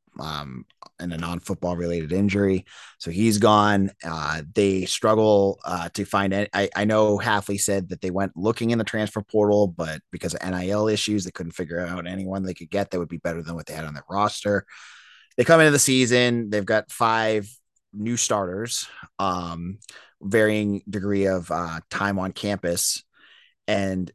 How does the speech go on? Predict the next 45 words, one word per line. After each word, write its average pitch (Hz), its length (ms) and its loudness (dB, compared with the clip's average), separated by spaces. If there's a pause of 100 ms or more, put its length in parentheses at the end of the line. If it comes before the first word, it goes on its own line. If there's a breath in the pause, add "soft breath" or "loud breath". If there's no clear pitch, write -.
(180)
it 104 100 -2
w-, 123 320 2
and 127 320 2
it 127 60 6
was 131 180 4
just 135 160 -4
the 131 80 4
first 127 300 2
drive 117 240 0
of 98 40 -6
the 90 80 -12
season 87 340 -8
against 80 240 -10
Rutgers. 85 580 -4
What 98 160 -4
happens? 104 580 -2
They're 92 220 -2
backed 98 400 -4
up, 98 340 0
and 87 160 -8
Drew 95 140 -4
Kendall 98 560 0 (440)
botches 92 300 0
a 87 80 -6
snap, 110 480 0 (500)
and 90 420 -4
they're 95 200 0
down 95 240 -2
at 95 80 -6
the - 80 -18
two-yard 87 420 -6
line. 69 260 -14 (540 loud breath)
Uh, 87 320 -2
and 107 140 -2
that 117 180 2
kinda 117 220 2
just 110 200 -2
sets 120 180 0
the - 100 -10
tone 127 240 0
for 127 100 -6
the 120 120 0
year. 82 380 -2
And 87 220 -10
so 101 540 4